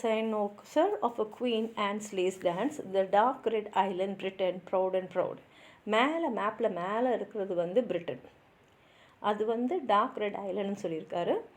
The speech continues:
அப்படியே அந்த குயின் ஆன் மாதிரியே அதுவும் வந்து அப்படியே பெருமையா அந்த இடத்துல இருக்கு. எல்லா நாட்டுக்கும் மேலோங்கி இருக்குது. அதோட வரலாற்று சிறப்பை இங்க சொல்றாரு. "Oh, they are maps of Asia, where warm winds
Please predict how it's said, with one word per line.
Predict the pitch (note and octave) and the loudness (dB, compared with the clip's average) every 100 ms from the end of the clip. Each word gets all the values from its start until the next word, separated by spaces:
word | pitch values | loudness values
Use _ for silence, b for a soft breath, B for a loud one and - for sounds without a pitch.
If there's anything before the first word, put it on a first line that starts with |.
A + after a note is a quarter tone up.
| B B | B B
அப்படியே | A3+ A#3 D#4 | -4 -2 0
அந்த | D4+ F#3 - - C#4+ | 0 -2 -8 -10 -4
குயின் | D4+ C#4+ | -2 -2
ஆன் | G#3+ A#3 C#4 D4+ | -2 0 0 2
மாதிரியே | B3 F#3 F#3 F3 G3+ F4 G#4+ | 0 -2 -4 0 2 2 -2
அதுவும் | A3+ G#3+ C#4+ D#4 | -6 -6 -4 -2
வந்து | A#3 G#3 E4+ | -2 0 -2
அப்படியே | - C4+ - | 0 -2 2
பெருமையா | A3 C4 C4+ D4 | 2 4 4 4
அந்த | C#4+ G3+ | 2 2
இடத்துல | F3 F3+ A3+ | 0 -2 -2
இருக்கு. | C#4 G#3+ E3 - F3+ C3 - | 0 0 -2 0 2 2 -2
எல்லா | G#3 G#3+ B3 C4 B3+ A3+ A3 | -2 0 2 4 4 4 2
நாட்டுக்கும் | A3 A3+ A#3+ B3+ G#4 C5+ G4 | 2 0 0 -4 -2 -2 -2
மேலோங்கி | A3 A3 B3 C#4+ D#4 D#4+ D#4 E4 E4+ A#3+ | -2 0 2 0 2 2 4 2 2 2
இருக்குது. | A3 F#3+ | 0 0
அதோட | F#3 F#3+ | 0 2
வரலாற்று | F#3 G3 B3 C4 A3 | 2 2 2 0 -2
சிறப்பை | A3 F#3+ - A3 | -2 -4 -2 -2
இங்க | E3+ F3+ | 0 0
சொல்றாரு. | D#3+ D#3+ D3+ B3 A4+ - B B B B B B B B B _ _ - | 0 -4 -4 -4 -4 -8 B B B B B B B B B _ _ -4
"Oh, | D#4+ F#4+ F#4 A#3+ | 2 4 2 2
they | C#4 | 4
are | D4+ C#4 | 4 4
maps | C4+ C4+ | 2 4
of | B3+ A#3+ | 2 4
Asia, | - A3 G#3+ F#3 F#3 G3+ A#3+ | 0 0 0 -4 0 0 2
where | A3+ A3 A3+ | 0 2 0
warm | B3 B3+ A3+ | 0 2 0
winds | G3+ | -2